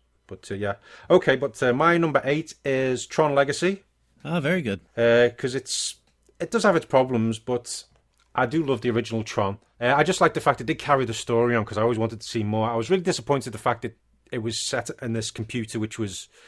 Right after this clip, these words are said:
Speaker 1: enclosed and didn't link to the internet and stuff, 'cause I was really wanted to see what the internet looked like in the world of Tron. I thought that'd be amazing.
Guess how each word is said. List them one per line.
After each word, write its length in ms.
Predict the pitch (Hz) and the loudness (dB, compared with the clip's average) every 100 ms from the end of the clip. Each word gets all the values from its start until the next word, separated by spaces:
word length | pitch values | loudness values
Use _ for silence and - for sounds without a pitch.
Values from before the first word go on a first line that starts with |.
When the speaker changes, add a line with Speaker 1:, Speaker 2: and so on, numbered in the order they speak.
| - - _ _ _ - | -20 -20 _ _ _ -10
Speaker 1:
enclosed 640 | 113 - 117 113 110 107 | -8 0 2 4 2 0
and 100 | 98 | -6
didn't 160 | 101 101 | -4 -4
link 140 | 101 | -6
to 80 | 98 | -6
the 100 | 101 | -6
internet 320 | 101 104 101 | -6 -8 -10
and 100 | 98 | -10
stuff, 160 | - - | -14 -12
'cause 120 | 95 | -10
I 40 | |
was 120 | 95 | -6
really 180 | 120 131 | -2 0
wanted 260 | 113 110 - | 0 -2 -6
to 40 | |
see 220 | - 113 101 | -10 -6 -6
what 140 | 92 | -6
the 100 | 98 | -6
internet 420 | 98 - 104 95 | -6 -6 -8 -10
looked 240 | 110 104 101 | -14 -10 -10
like 180 | 92 | -8
in 60 | 95 | -8
the 80 | 90 | -8
world 220 | 90 87 | -8 -10
of 100 | 80 | -14
Tron. 300 | - 87 80 _ _ _ _ | -12 -12 -12 _ _ _ _
I 80 | 95 | -10
thought 140 | 98 | -8
that'd 100 | 95 | -6
be 100 | 98 | -6
amazing. 460 | 90 85 90 80 82 | -8 -8 -10 -12 -16